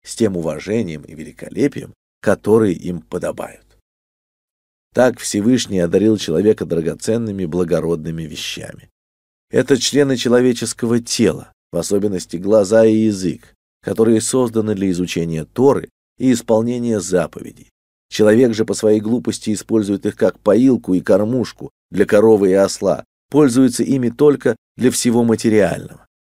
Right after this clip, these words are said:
Он еще хуже того араба, потому что тот поступал так по незнанию,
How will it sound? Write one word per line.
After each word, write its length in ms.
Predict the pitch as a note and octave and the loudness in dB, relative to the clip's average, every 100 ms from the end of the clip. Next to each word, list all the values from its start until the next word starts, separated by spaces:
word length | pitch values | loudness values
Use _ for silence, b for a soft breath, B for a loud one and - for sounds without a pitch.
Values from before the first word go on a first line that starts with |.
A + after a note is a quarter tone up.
| _ _ _ | _ _ _
Он 140 | D3 D#3 | 2 4
еще 460 | E3+ C#3+ - E3+ | 2 2 2 2
хуже 360 | D3 D#3 C#3 C#3 | 2 -2 0 2
того 320 | C3 C3 C3 | 4 6 6
араба, 340 | C3 B2 A2+ | 6 4 4
потому 320 | G2+ G#2+ A2 A2 | 2 2 0 0
что 180 | - | -2
тот 240 | G#2 A2+ - | 0 0 0
поступал 560 | G#2+ - G2+ - A2+ | -4 -4 -4 2 2
так 240 | A2+ G#2+ - | 4 -2 -2
по 100 | G#2 | -4
незнанию, 760 | G#2+ F2 G2 A2+ A2 E2 D2+ | -4 -6 -4 0 0 -2 -10